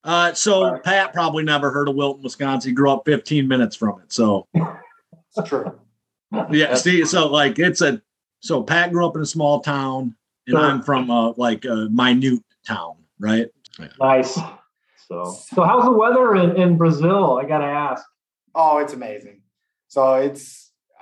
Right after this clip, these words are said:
Speaker 3: it's obviously summer down here. So it's been between, like, sixty-six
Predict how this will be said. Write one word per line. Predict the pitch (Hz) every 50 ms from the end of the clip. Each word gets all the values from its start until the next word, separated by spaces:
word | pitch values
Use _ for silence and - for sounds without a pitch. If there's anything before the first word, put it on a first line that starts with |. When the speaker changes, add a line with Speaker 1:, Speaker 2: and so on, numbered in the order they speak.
| -
Speaker 3:
it's | 156 156 156 - -
obviously | 156 156 151 - 143 139 135
summer | 135 - 160 151 143 143 139 135
down | 135 131 131 127 131 123 -
here. | - 135 131 127 110 110 107 104 110 - _ _
So | _ - 127 117 113 110 107 107 104 - - _ _ _ _ _
it's | _ - -
been | 175 180 180 180
between, | 175 160 - 170 165 160 156 151 147 143
like, | 139 131 123 - -
sixty-six | - - - - 147 156 - - - 170 143 160 - - - - 123 127 131 131 - - - - - -